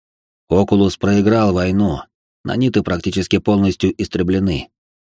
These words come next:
а люди и другие органические существа оказались куда более приспособленными и жизнеспособными,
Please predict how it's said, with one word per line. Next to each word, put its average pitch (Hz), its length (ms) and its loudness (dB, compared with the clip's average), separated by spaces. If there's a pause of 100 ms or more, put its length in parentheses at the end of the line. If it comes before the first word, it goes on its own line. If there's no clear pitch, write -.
(100)
а 71 140 -4
люди 87 320 0
и 73 100 -2
другие 85 420 0
органические 85 640 -2
существа 85 540 -4
оказались 92 500 -2
куда 95 300 0
более 95 400 0
приспособленными 92 920 0
и 98 160 -2
жизнеспособными, 92 1040 0